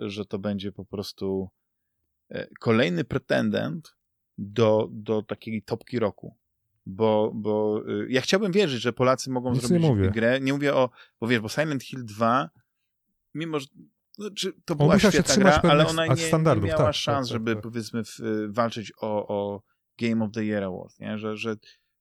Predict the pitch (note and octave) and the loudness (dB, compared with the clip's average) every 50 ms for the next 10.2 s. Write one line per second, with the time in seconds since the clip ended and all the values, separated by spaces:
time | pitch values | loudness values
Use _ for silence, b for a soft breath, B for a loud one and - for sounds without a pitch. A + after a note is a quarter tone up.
0 | _ - - - - B2+ B2+ C3 B2+ - - B2 A#2 A2 - B2 A#2+ A#2+ A#2+ A2 | _ -20 -16 -10 -6 -4 -2 -2 -4 -4 -2 -4 -4 -2 -2 -4 -4 -2 -2 -2
1 | A2+ A2+ A2 G2+ G#2+ A2 G#2 G#2 G#2 - _ _ _ _ _ _ _ _ _ _ | 0 0 0 0 -2 -2 -2 -2 -4 -8 _ _ _ _ _ _ _ _ _ _
2 | _ - G2+ G2 G2 G2 G2 F#2+ F#2+ F#2+ F#2 F2+ F2+ - _ _ _ - G#2+ G#2 | _ -14 -10 -8 -8 -6 -6 -6 -6 -8 -8 -10 -12 -14 _ _ _ -8 -4 -2
3 | G#2+ A2+ D3+ E3+ - B2+ A#2+ G#2 A2+ G2+ G2 G#2 G#2+ G2 C3 C#3+ F#2+ F#2+ F#2 F#2 | 0 2 2 0 0 0 0 2 2 2 2 2 2 0 0 0 -2 -2 -2 -2
4 | F2+ E2+ F2 - - G#2+ A2+ B2+ C#3+ C#3 - C3 B2+ G#2+ G#2 G2+ F2+ F2+ F#2 F#2+ | -4 -4 -6 -10 -4 -2 0 0 0 0 0 -2 0 0 0 0 0 -2 -4 -6
5 | G2+ F#2+ - - - A2 A2 B2 - - C#3 B2+ - - - D3+ B2 G2 F#2+ A2 | -8 -10 -10 -10 -8 -6 -6 -4 -2 -2 -2 -2 -2 -4 -4 -2 0 0 0 0
6 | B2+ A#2+ A#2 A#2+ A#2 A#2+ A#2+ B2 B2 B2 B2 B2+ B2+ - - A2 G#2 A#2+ A2 A2+ | -2 -2 -4 -4 -2 -2 -2 -2 -2 -2 -2 -4 -4 -6 -8 -12 -12 -10 -10 -6
7 | A#2+ C3 C3+ C3+ C#3 - - G#2+ G#2+ G2 G2+ G#2 G#2 G#2 G#2 G2 - - G#2+ - | -4 -2 -2 -2 -2 -2 -2 -4 -4 -2 -2 -2 -2 -2 -2 -4 -4 -6 -6 -4
8 | A#2+ A#2 A#2 A#2+ B2+ C#3 D#3 D#3+ E3 C#3+ B2+ C#3 C#3+ C#3+ C#3 C#3+ - B2+ G#2+ - | -2 -2 0 0 0 0 0 0 0 0 0 0 0 -2 -2 -4 -4 -6 -6 -6
9 | - F#2+ - - G2 G2 A2+ A#2+ A#2 - - C3+ A2+ G2 A2+ G2+ G2+ G#2+ G2+ G2 | -8 -12 -12 -10 -10 -10 -10 -10 -10 -10 -8 -8 -6 -4 -4 -2 -2 -2 -4 -6
10 | F#2+ F#2 F2+ G#2+ | -8 -12 -12 -14